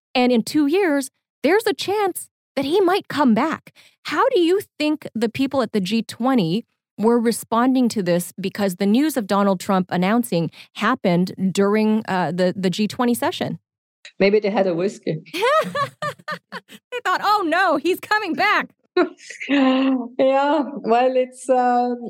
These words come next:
Speaker 2: it's, it's, I mean, it's, um, it's, it's interesting that he, that he chose the timing like that, maybe because he knew them being all there together. And so he,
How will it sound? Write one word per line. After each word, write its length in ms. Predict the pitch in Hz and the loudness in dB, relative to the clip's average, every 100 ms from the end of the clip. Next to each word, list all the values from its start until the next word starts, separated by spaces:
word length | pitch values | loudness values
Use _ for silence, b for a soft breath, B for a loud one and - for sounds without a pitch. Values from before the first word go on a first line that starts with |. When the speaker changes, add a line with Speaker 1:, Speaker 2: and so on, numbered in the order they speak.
| - | -4
Speaker 2:
it's, 320 | 226 226 - | -4 -4 -2
it's, 540 | 214 220 - - - _ - _ _ | -2 -2 -8 -20 -20 _ -20 _ _
I 100 | - | 0
mean, 140 | 233 247 | 2 2
it's, 260 | 254 - | -2 0
um, 840 | 247 240 240 233 226 220 214 - - | 2 2 2 2 0 0 -2 -4 -4
it's, 520 | - 208 - - - _ _ - | -2 -2 -6 -20 -20 _ _ -4
it's 160 | 220 | 0
interesting 840 | 269 320 - 294 - - 262 262 233 | 2 2 2 0 0 0 0 0 0
that 240 | 202 196 | 0 -2
he, 600 | - 208 190 190 180 170 | -4 0 4 4 2 0
that 160 | 180 180 | -2 -4
he 140 | 208 | -6
chose 540 | - - 220 220 226 - | -4 0 2 2 -2 -6
the 100 | 180 | -6
timing 440 | - 226 233 220 | -2 0 2 0
like 260 | 170 160 - | 0 -2 -2
that, 280 | 214 294 - | -2 -2 0
maybe 800 | 180 185 175 160 156 156 139 117 | 2 2 2 2 0 0 -2 -2
because 460 | 160 160 170 202 226 | -2 -2 0 0 0
he 80 | 202 | -2
knew 260 | 185 202 | 0 0
them 200 | 196 180 | 0 -2
being 220 | 180 185 | 0 0
all 220 | 170 180 175 | 2 2 2
there 220 | 175 175 | 0 -2
together. 440 | - 156 165 196 | -6 -2 0 2
And 440 | 247 254 196 165 160 | 0 0 -2 -4 -4
so 280 | - 165 | -2 0
he, 300 | 170 175 170 | 0 0 -2